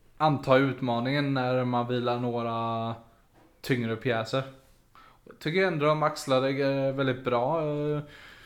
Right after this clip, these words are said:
bland annat, eh, Emilia Bergby Hallbäck, eh, imponeras jag av. Hon har gjort en väldigt bra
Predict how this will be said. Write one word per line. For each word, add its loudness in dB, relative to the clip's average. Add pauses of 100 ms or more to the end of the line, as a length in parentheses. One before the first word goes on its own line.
(1080)
bland 4
annat, 0
eh, 4 (480)
Emilia 2
Bergby 2
Hallbäck, -2
eh, 0 (160)
imponeras 0
jag -2
av. -4
Hon -4 (520)
har 2
gjort 2
en -4
väldigt -2
bra 2